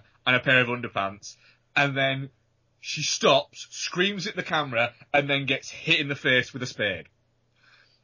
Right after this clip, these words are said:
And then we're introduced to the six characters. The six, yeah, six characters. Where it introduced them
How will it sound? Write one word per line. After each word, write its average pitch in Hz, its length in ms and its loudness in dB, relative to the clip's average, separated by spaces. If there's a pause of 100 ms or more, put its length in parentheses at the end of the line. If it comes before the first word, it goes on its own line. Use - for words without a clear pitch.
(220)
And 151 180 2
then 190 180 4
we're 180 140 2
introduced 156 600 -2
to 135 280 -2
the 127 160 -8
six - 380 -4
characters. 110 720 -4
The 120 240 -6
six, - 420 -20
yeah, 135 160 -6 (600)
six - 240 -10
characters. 113 540 -2 (540)
Where 147 120 4
it 156 180 0
introduced 185 560 -2
them 110 160 -4